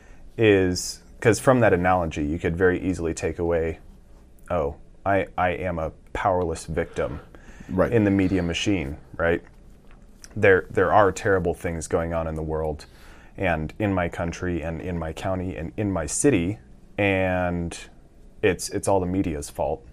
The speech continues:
Speaker 2: Yeah.
Speaker 1: for desensitizing me to it, or, or whatever the case may be. There, there are a number of other examples of this that we could delve into,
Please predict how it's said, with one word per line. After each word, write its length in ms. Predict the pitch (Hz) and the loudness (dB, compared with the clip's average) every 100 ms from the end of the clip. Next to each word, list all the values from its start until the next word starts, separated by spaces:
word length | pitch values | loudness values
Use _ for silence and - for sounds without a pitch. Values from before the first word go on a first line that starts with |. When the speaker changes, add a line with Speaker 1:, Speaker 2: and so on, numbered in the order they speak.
| - | 0
Speaker 2:
Yeah. 140 | 107 | 2
Speaker 1:
for 360 | 104 98 85 - - - | 6 4 4 -4 -14 -8
desensitizing 760 | - - 90 80 78 82 78 85 | -6 -4 -6 -6 -6 -6 -6 -6
me 100 | 78 | -8
to 180 | - 82 | -8 -6
it, 120 | 73 | 0
or, 180 | 117 104 | 2 2
or 220 | - 117 | 4 4
whatever 280 | 107 98 92 | 6 4 0
the 100 | 85 | -2
case 240 | - 80 87 | -4 -6 -6
may 80 | |
be. 140 | 80 82 | -6 2
There, 280 | 120 123 - | 6 6 6
there 120 | 120 | 4
are 40 | |
a 40 | 113 | 4
number 220 | 104 98 | 4 2
of 100 | 90 | 2
other 180 | 87 82 | 0 -2
examples 500 | 80 90 82 78 80 | -4 -6 -6 -8 -10
of 120 | 78 | -6
this 180 | 82 - | -6 -6
that 140 | 69 | -6
we 100 | 73 | -6
could 200 | - 76 - - - - - - - - | -6 -8 -10 -20 -20 -20 -20 -20 -20 -2
delve 280 | 110 98 85 - | 4 6 4 0
into, 540 | 107 101 - 76 73 | -2 0 -2 -2 -4